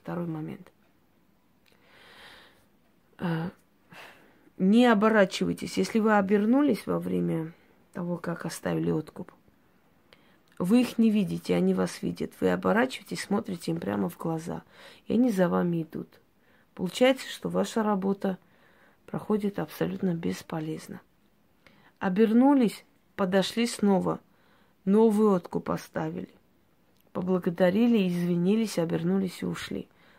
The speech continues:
На сей раз не смотрим на, обратно. Не ходите сразу домой с кладбища. Вы, э, тащите оттуда энергетику. Вы приносите прямо домой эту энергию. После кладбища зайдите в какое-нибудь помещение.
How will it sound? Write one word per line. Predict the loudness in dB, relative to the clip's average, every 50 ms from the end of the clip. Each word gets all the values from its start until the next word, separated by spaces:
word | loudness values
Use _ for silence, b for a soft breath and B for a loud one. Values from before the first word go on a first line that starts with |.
| b b b
На | -2 -2
сей | -2 0 0 0 2
раз | 2 0 -2 0 -2
не | -2 -2
смотрим | -2 -4 -4 -4 -4 -4 -8 -12 -10 -8 -8
на, | -8 -10 -10 -10 -10
обратно. | -10 -8 -8 -8 -8 -8 -12 _ -18 -20 _ _ _ _ _ B B B B B B B B B B 2
Не | 4 4 6
ходите | 6 6 4 6 6 4 2 0 -2
сразу | -4 -2 2 2 2 4 2 0
домой | 2 2 2 4 4 2 2 0
с | -2
кладбища. | -4 -2 0 0 0 -2 -6 -8 -10 -6 -6 -6
Вы, | -2 0 0 2 2 2 0 0 -4 -10 _ _ -18
э, | -14 -12 -10 -10 -10 _
тащите | -2 -2 -2 -2 0 -4 -6 -6 -2 -2 -2
оттуда | -2 -2 -4 -6 -4 0 0 0
энергетику. | 2 2 0 -2 -2 -2 -4 -4 -4 -6 -10 -18 -18 -20 -20 -20 b b b b b b b b b b b b b b _ -6
Вы | 0 0 0
приносите | 2 2 0 2 2 2 0 -2 -4 -8 -6
прямо | -4 -2 -2 0 2 2 0
домой | 2 0 0 0 0 0 -2 -4
эту | -6 -6 -8 -8
энергию. | -6 -4 -6 -6 -8 -8 -10 -12 -14 -14 -14 _ b b b b b b b b b b b -4
После | -2 -2 -2 -2 -2 -2 -2
кладбища | 0 2 2 2 2 2 -2 -2 -2 -4 -4
зайдите | -2 0 -2 -2 -2 -6 -8 -6 -6 -6
в | -6
какое-нибудь | -6 -10 -6 -4 -4 -4 -4 -6 -8
помещение. | -8 -4 -2 -2 -2 -2 -4 -4 -4 -2 -2 -2 -2 -4 -6 -8